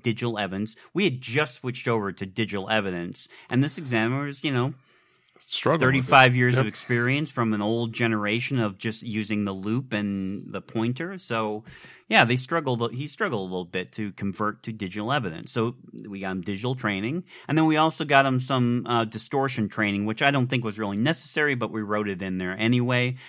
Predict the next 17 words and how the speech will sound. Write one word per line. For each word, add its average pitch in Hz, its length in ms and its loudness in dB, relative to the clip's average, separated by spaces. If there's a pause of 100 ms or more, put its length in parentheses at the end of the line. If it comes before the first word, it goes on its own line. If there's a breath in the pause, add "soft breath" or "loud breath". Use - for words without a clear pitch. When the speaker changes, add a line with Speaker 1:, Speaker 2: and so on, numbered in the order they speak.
Speaker 1:
So 170 240 0
at 160 100 0
least 220 220 -4
he 214 80 -6
could 165 200 -6
say, 156 200 0
Look, 127 260 -2
I 127 100 2
did 131 340 -4
the 131 240 -4
following 139 640 -2
things 104 560 -2 (340 soft breath)
after 113 360 0
making 107 380 -2
that 92 180 -6
error. 127 280 2
Plus, 202 500 -2